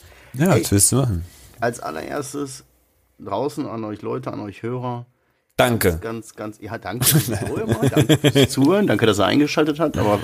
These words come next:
Speaker 2: ganz, ganz lieben Gruß und ganz, ganz viele Grüße von, äh, Romanski.
Speaker 1: Oh ja, stimmt. Vielleicht
Speaker 2: Der
Speaker 1: finden wir
Speaker 2: junge Mann, einmal
Speaker 1: Oder
Speaker 2: ganz kurz dazu, wird, ist jetzt heute auch nicht dabei,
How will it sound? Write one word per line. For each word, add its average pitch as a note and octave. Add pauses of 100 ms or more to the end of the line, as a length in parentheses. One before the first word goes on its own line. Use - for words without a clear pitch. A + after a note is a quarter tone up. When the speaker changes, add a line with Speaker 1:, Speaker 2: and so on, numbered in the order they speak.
(280)
Speaker 2:
ganz, B2
ganz A#2
lieben A2
Gruß B2
und F2+ (640)
ganz, B2
ganz A2 (200)
viele G#2+ (280)
Grüße A#2
von, F#2+
äh, D#2+
Romanski. F#2 (640)
Speaker 1:
Oh C#3
ja, B2
stimmt. C#3+ (680)
Vielleicht G#2
Speaker 2:
Der G#2
Speaker 1:
finden G2+
wir A2+
Speaker 2:
junge B2
Mann, C#3
einmal A2+
Speaker 1:
Oder -
Speaker 2:
ganz F2+
kurz -
dazu, A2+
wird, A2
ist B1+
jetzt -
heute -
auch B2+
nicht C#3
dabei, C3